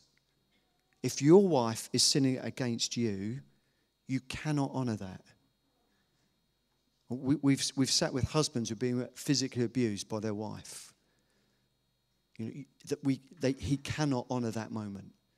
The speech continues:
That does go on. It's less common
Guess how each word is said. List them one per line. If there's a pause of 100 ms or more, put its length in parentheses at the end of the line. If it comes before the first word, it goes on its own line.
(360)
That
does
go
on.
It's
less (200)
common